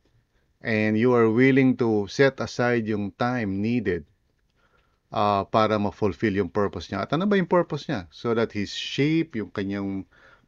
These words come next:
people of God, are taken care of. Kaya nga sinasabi ko sa mga leaders, mag-ano kayo, magplano kayo each week.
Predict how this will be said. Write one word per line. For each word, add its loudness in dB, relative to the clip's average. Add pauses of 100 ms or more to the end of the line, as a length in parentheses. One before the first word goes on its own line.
people 0
of -6
God, 0
are -2
taken 0
care -2
of. -10 (960)
Kaya 6
nga 2
sinasabi 2
ko 0
sa -4
mga -2 (760)
leaders, 0 (800)
mag-ano -2
kayo, 2
magplano 0
kayo 0
each -4
week. -8